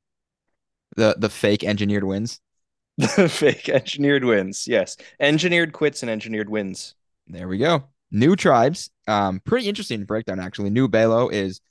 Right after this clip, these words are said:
Speaker 1: Austin, Austin and Drew from Reba, Brando and Kendra from Belo, and Emily from Lulu. New Lulu is Bruce, Jake, Katura, and Kelly from Belo, and Caleb from Lulu.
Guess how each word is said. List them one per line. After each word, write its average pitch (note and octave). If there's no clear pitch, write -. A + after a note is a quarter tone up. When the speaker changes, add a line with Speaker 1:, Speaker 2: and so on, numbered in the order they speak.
Speaker 1:
Austin, E3
Austin C#3+
and E3+
Drew C3+
from B2+
Reba, G#2+
Brando A#2
and G2
Kendra G2
from F#2+
Belo, C3+
and F#2
Emily G2
from F#2
Lulu. C#3
New A2
Lulu C3+
is G#2+
Bruce, A#2+
Jake, G#2+
Katura, A2+
and F#2
Kelly C3
from G2
Belo, F#2
and G2
Caleb F#2
from F#2+
Lulu. C#3+